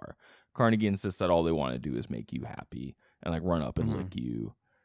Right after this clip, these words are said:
Speaker 1: But I think dogs wanna, like, poop on stuff and chew stuff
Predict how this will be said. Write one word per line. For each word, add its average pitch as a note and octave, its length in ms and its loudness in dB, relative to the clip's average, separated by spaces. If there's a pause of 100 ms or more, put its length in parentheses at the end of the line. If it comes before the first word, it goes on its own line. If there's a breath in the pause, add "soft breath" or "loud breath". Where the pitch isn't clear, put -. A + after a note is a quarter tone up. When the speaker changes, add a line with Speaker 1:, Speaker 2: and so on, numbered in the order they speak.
(380)
Speaker 1:
But G2+ 100 -2
I G2+ 100 -4
think E3 340 0
dogs C3+ 500 0 (540)
wanna, G2 280 2
like, E2+ 220 -2
poop F#2+ 200 -4
on E2+ 160 -2
stuff - 640 -4
and D#2 140 -6
chew E2 220 -4
stuff - 680 -8